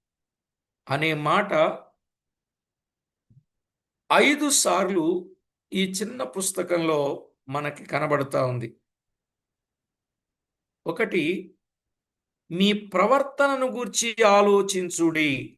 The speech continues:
అనే మాట. ఒకటి, "మీ ప్రవర్తనను గూర్చి ఆలోచించుడి" అనే మాట మనం చూస్తాం.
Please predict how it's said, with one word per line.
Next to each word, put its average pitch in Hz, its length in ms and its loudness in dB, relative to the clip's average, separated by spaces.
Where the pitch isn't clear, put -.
అనే 131 220 -2
మాట. 123 280 -2
ఒకటి, 170 680 -2
"మీ 202 180 0
ప్రవర్తనను 247 920 0
గూర్చి 220 800 -6
ఆలోచించుడి" 208 1400 4
అనే 151 180 -2
మాట 170 320 0
మనం 147 360 -4
చూస్తాం. - 500 -10